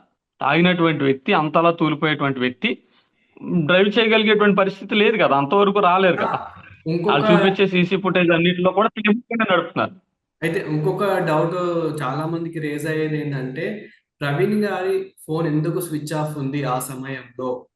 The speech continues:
Speaker 2: ప్రవీణ్ గారికి కారు ఉండగా కూడా అసలు బైక్ లో ఎందుకు వెళ్ళాల్సి వచ్చింది? అసలు అక్కడికి విజయవాడ ఎందుకు వెళ్ళాడు, అక్కడ నుండి రాజమండ్రి ఎందుకు వస్తున్నాడు అనేటివి, ఇవన్నీ చాలా డౌట్లు ఉన్నాయి.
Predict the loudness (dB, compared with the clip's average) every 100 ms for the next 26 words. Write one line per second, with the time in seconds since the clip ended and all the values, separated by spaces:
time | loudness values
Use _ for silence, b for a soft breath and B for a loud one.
0 | -8 -4 -2 -2 -4 -6 -6 -4 -6 -8
1 | -6 -4 -4 -4 -4 -4 -4 -2 -2 -2
2 | -4 -10 -6 -4 -2 -2 -4 -4 -4 -2
3 | -2 -2 -2 -4 -4 -6 -6 -8 -10 -10
4 | -8 -6 -4 -4 -6 B B -10 -6 -2
5 | -2 -4 -6 -8 -4 -4 -4 -4 -2 -2
6 | -2 -2 -4 -4 -6 -6 -6 -4 -4 -4
7 | -4 -6 -8 -8 -6 -6 -4 -4 -4 -4
8 | -4 -4 -4 -4 -4 -6 -4 -6 -6 -6
9 | -6 -6 -6 -6 -6 -4 -6 -6 -6 -6
10 | -8 -6 -4 -4 -4 -4 -4 -6 -8 -12